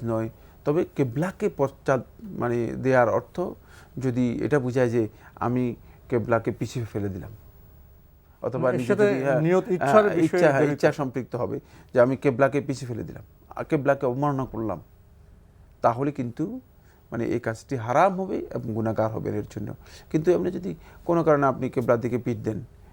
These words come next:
Speaker 1: এতে কোনো অসুবিধা নেই, এতে আপনি গুনাহগার হবেন না। যেমনিভাবে কেবলার দিকে পা দিয়ে যদি কেউ শোন, একজন শুইলেন পা দিয়ে, কিন্তু তিনি কেবলাকে অবমাননা করার জন্য নয়, এমনি শুয়েছেন, তাহলে তার এটা গুনাহ হবে না।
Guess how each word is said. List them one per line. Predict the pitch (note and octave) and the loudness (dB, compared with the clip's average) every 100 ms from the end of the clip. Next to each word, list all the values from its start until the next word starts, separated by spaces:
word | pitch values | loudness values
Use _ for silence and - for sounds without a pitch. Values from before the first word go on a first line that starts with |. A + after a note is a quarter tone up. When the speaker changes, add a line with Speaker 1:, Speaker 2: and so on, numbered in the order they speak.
| - | -6
Speaker 1:
এতে | - B2+ | -4 0
কোনো | C3+ A#2 | 0 0
অসুবিধা | G#2+ - G2+ G2+ A#2+ | -2 -4 -8 -6 -2
নেই, | D3 | -2
এতে | B2+ A#2 | -2 0
আপনি | G#2+ G#2+ | 0 0
গুনাহগার | A2+ A2 A2+ | 0 0 0
হবেন | A2+ C3+ | -2 -2
না। | D#3+ F3+ - - | -4 -8 -12 -2
যেমনিভাবে | D3 D#3 D3 C#3+ | 0 2 2 2
কেবলার | B2 B2 | 2 0
দিকে | B2 B2+ | 0 -2
পা | B2 A#2+ | 0 0
দিয়ে | B2 | 0
যদি | A2+ A2 | -2 -4
কেউ | A2+ A2+ | -4 -4
শোন, | - G2 - - - - - - - | -4 -12 -12 -20 -20 -20 -20 -10 -4
একজন | C#3+ D3+ | 0 -2
শুইলেন | - B2+ G#2+ | -2 -4 -4
পা | G2+ G2 | -6 -6
দিয়ে, | G2+ - - - - - - | -8 -12 -20 -20 -20 -18 -2
কিন্তু | F#3 G#3 | -2 0
তিনি | - F#3 F#3 E4 - - - | 0 0 0 -2 -10 -18 0
কেবলাকে | E3 D3+ F#3 G#3 F#3 | 4 6 4 2 -2
অবমাননা | C3+ D3 D3+ | 0 0 0
করার | D3 G#3 E3+ | 0 0 0
জন্য | C#3 A#2+ | -4 -4
নয়, | G#2 D#2 - - - - - - - | -4 -6 -10 -20 -20 -20 -20 -18 0
এমনি | E3+ G#3 G#3 | 0 0 -4
শুয়েছেন, | - - B2 - D#3 - - - - | -6 -8 -8 -12 -16 -20 -20 -20 0
তাহলে | C#3+ E3 | 2 2
তার | D#3+ C#3 | 2 2
এটা | C#3+ | 2
গুনাহ | B2 A#2+ A#2 | -2 -4 -4
হবে | - | -10
না। | - | -12